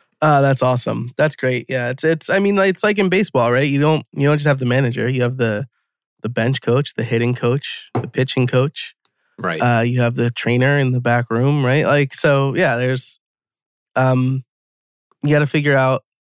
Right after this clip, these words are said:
Speaker 1: right, the muscle group. I really like that. Um, well, this has been a great conversation. Like I said, in How I Built a Pro, we're gonna talk even more about Will's approach to coaching, um,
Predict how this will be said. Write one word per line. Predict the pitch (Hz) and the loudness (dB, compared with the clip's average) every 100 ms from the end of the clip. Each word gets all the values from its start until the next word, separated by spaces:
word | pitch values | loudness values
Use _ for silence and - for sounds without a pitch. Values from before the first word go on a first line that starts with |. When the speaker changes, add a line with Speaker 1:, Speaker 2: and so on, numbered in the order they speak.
| - | -4
Speaker 1:
right, | 127 123 - | -4 -4 -4
the | 135 | -2
muscle | 127 117 120 | 0 0 -4
group. | 113 123 | -6 -6
I | 123 | -4
really | 117 113 | -4 -4
like | 117 - | -6 -8
that. | - - - _ | -8 -8 -12 _
Um, | 131 131 127 139 - _ _ _ _ | 0 2 0 -4 -10 _ _ _ _
well, | 160 170 | 2 2
this | 165 226 | 4 2
has | 262 220 | 0 0
been | 185 | 2
a | |
great | 151 147 | 2 2
conversation. | 139 131 123 131 131 | 2 0 0 0 0
Like | 156 | 0
I | 160 | 0
said, | 156 143 | 0 0
in | |
How | 135 147 | 2 2
I | 151 | 2
Built | 147 139 | 0 0
a | |
Pro, | 127 131 123 | -2 0 2
we're | 120 | 0
gonna | 127 120 | 0 -2
talk | - 123 120 | 0 -2 -2
even | 139 127 | -2 0
more | 127 123 | 2 0
about | 120 117 117 _ _ _ _ _ _ | 0 0 -2 _ _ _ _ _ _
Will's | 131 143 139 131 | 2 4 4 2
approach | 127 127 131 127 123 - - _ | -2 0 0 2 0 -4 -8 _
to | - 131 123 123 123 - _ _ _ _ _ | -4 0 0 0 -4 -8 _ _ _ _ _
coaching, | - 143 - 139 156 - | 0 2 2 0 0 -2
um, | 135 131 127 | 0 2 0